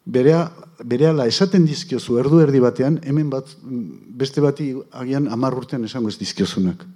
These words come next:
Ez dakit zergatik gertatzen den hori. Behar bada, izkutuan, e, dago, zera hori, pentsatzea, ez duzula berriz ikusiko, eta ez dizula konturik eskatuko, eta ez dela gainera saiatuko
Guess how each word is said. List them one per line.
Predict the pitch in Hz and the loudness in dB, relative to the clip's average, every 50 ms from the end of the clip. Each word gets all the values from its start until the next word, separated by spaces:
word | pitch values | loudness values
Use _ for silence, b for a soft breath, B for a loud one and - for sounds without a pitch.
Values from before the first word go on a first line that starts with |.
| b b b b b b b b b b b b b b - | b b b b b b b b b b b b b b -16
Ez | - - | -10 -6
dakit | - 185 170 160 | -4 -2 -2 -2
zergatik | - - 127 113 123 123 - 123 107 | -2 -4 -2 -2 -4 -4 -4 -6 -6
gertatzen | 104 101 - - 107 - - 107 101 | -6 -6 -6 -8 -6 -4 -2 -2 -2
den | 98 101 | 0 -2
hori. | 95 90 87 B B B B B - 90 | -2 -4 -6 B B B B B -14 -10
Behar | 113 135 156 160 | -8 -6 -6 -6
bada, | 156 156 147 151 156 - - | -6 -6 -8 -10 -12 -12 -12
izkutuan, | 120 117 - - 156 156 - - 147 143 143 147 151 147 - - - - 120 | -10 -8 -4 -2 -2 -2 0 2 2 2 2 2 0 -2 -4 -10 -18 -16 -12
e, | 120 113 113 - - | -10 -8 -8 -10 -10
dago, | 139 131 117 117 123 139 151 156 151 B B B B B B B - | -10 -8 -6 -4 -2 -2 -4 -4 -6 B B B B B B B -14
zera | - - 143 131 120 | -10 -8 -6 -4 -4
hori, | 113 117 120 110 98 107 _ _ | -4 -6 -6 -8 -10 -12 _ _
pentsatzea, | 127 117 110 - 147 139 - - 143 139 147 147 b b b b b b b b _ | -12 -10 -8 -8 -8 -8 -8 -8 -8 -8 -8 -10 b b b b b b b b _
ez | - 127 127 | -14 -12 -10
duzula | 139 - 160 147 123 | -10 -4 -2 0 0
berriz | 113 120 110 - - | 0 0 -2 -4 -6
ikusiko, | 110 92 117 - - 107 - - 147 135 - B B B B B B B _ | -6 -6 -6 -6 -6 -6 -4 -4 -4 -4 -6 B B B B B B B _
eta | - 107 - - 117 113 110 - - - - - - - - | -18 -16 -14 -14 -14 -14 -14 -16 -18 -20 -20 -20 -20 -16 -12
ez | - 113 - | -12 -10 -8
dizula | 127 113 - - 113 113 110 - | -8 -8 -6 -4 -4 -4 -4 -4
konturik | 120 113 110 131 127 120 107 107 | -6 -4 -2 -2 -2 -4 -6 -8
eskatuko, | - - 120 110 - 107 95 - 127 - | -10 -10 -10 -12 -12 -12 -10 -10 -10 -8
eta | - 98 90 90 B B B B B B _ | -8 -10 -10 -12 B B B B B B _
ez | - 135 135 127 | -8 -8 -8 -4
dela | 127 139 139 131 123 | -4 -2 0 0 0
gainera | 120 131 131 127 123 123 | -2 -2 -2 -2 -2 -2
saiatuko | 117 - 123 117 127 127 - 127 120 - 120 113 | -2 0 0 0 0 0 -2 -4 -4 -2 -2 -2